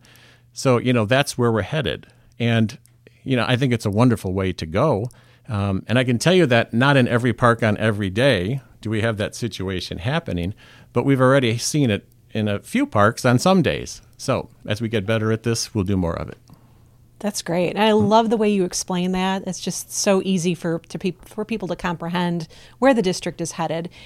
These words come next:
Speaker 2: And it just plays right into one of our core values, which is about environmental stewardship. So I think that's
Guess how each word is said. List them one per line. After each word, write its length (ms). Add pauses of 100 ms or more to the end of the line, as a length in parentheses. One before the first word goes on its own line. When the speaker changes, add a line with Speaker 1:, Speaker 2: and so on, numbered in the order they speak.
(200)
Speaker 2:
And 420
it 180
just 240
plays 320
right 200
into 480
one 160
of 60
our 80
core 260
values, 440
which 180
is 120
about 340
environmental 560
stewardship. 680
So 280
I 120
think 160
that's 180